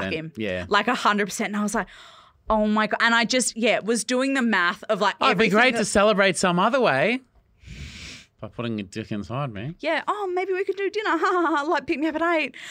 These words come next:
Speaker 2: Like, it was just, like, the most, like, f-, fucking
Speaker 1: Were you
Speaker 2: weird thing that I've ever
Speaker 1: Now,
Speaker 2: said.
Speaker 1: obviously, we can all agree that what a guy.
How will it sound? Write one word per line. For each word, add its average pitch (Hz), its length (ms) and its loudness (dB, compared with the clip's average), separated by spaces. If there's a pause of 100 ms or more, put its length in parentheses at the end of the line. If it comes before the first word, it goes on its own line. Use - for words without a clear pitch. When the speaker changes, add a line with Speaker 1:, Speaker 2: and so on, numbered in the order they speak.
(180)
Speaker 2:
Like, 381 140 2
it 415 100 2
was 440 200 2
just, 466 240 0
like, 494 320 0
the 294 80 -4
most, 254 320 2
like, 320 140 0
f-, - 200 -18 (640)
fucking 254 420 2 (400)
Speaker 1:
Were 190 80 6
you 214 220 4
Speaker 2:
weird 285 440 4
thing 247 280 -2
that 269 100 2
I've 330 140 2
ever - 200 2
Speaker 1:
Now, 196 180 2
Speaker 2:
said. 165 220 0
Speaker 1:
obviously, 202 400 0
we 185 120 2
can 147 160 -2
all 151 180 2
agree 127 640 0 (640)
that 135 180 0
what 135 160 2
a 120 60 0
guy. 104 460 -2